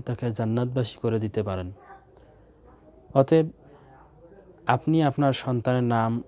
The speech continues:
রাখবেন অবশ্যই সুন্দর দেখে, অর্থপূর্ণ নাম রাখবেন, কেননা এটি জান্নাতে যাওয়ার একটি ওসিলা হতে পারে। এবং পিতামাতার যে দায়িত্ব রয়েছে সন্তানদের উপরে,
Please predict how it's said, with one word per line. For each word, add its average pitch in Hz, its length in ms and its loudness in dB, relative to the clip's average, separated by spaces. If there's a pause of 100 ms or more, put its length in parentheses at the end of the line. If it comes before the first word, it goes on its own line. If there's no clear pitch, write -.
(160)
রাখবেন 120 320 2
অবশ্যই 131 540 0 (300)
সুন্দর 156 400 4 (140)
দেখে, 131 260 -2 (840)
অর্থপূর্ণ 160 640 2 (100)
নাম 120 260 2
রাখবেন, 101 380 -2 (1300)
কেননা 135 360 6
এটি 143 240 0
জান্নাতে 123 460 0
যাওয়ার 117 340 2 (120)
একটি - 320 -4
ওসিলা 127 460 2
হতে 117 240 0
পারে। 98 200 -6 (1000)
এবং 165 260 4 (640)
পিতামাতার 147 760 2 (440)
যে 120 100 2
দায়িত্ব 117 380 2 (120)
রয়েছে 117 260 2
সন্তানদের 117 640 -4
উপরে, 110 220 -2